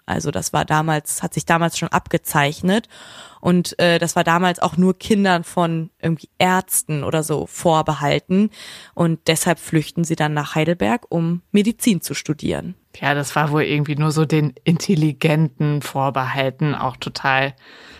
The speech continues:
Speaker 2: verrückt. Also ich hab gelesen, wenn Andreas an Leipzig geblieben wäre, dann wäre er wahrscheinlich sowas geworden wie Maurer. Also
Speaker 1: Hm.
Speaker 2: sowas hatte dann diese Planwirtschaft für ihn vorgesehen.
Speaker 1: Hm, wäre auf jeden Fall einiges von seinem Potenzial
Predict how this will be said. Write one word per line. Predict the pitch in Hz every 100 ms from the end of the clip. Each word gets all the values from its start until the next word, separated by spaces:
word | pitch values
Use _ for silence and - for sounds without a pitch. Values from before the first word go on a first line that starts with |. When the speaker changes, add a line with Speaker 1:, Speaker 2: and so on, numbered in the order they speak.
| -
Speaker 2:
verrückt. | 180 160 165 123
Also | 180 170 180 165 - - -
ich | 180 -
hab | 180 -
gelesen, | 185 185 190 185
wenn | 165 175
Andreas | 151 165 175 185 185
an | -
Leipzig | 151 175 - 208 -
geblieben | 170 185 196 185
wäre, | 170 175
dann | 175 160
wäre | 160
er | 139
wahrscheinlich | 156 160 160 160 160
sowas | 160 147 -
geworden | 151 151 147 151
wie | 147
Maurer. | 143 143 135 143 - 117 123 127 -
Also | - 160 151
Speaker 1:
Hm. |
Speaker 2:
sowas | 147 147 143 -
hatte | 143 131 135
dann | 139 139 139
diese | 147 135 151 143
Planwirtschaft | 139 - 139 147 139 139 - 139
für | - 156
ihn | 143
vorgesehen. | 143 - 156 165 139 139 147 202
Speaker 1:
Hm, | 196 190 170
wäre | 170
auf | 165
jeden | 190
Fall | 202 -
einiges | 185 220 202 196 - _ _
von | - 196
seinem | 185 185 185
Potenzial | 196 214 185 185 - 175 170 170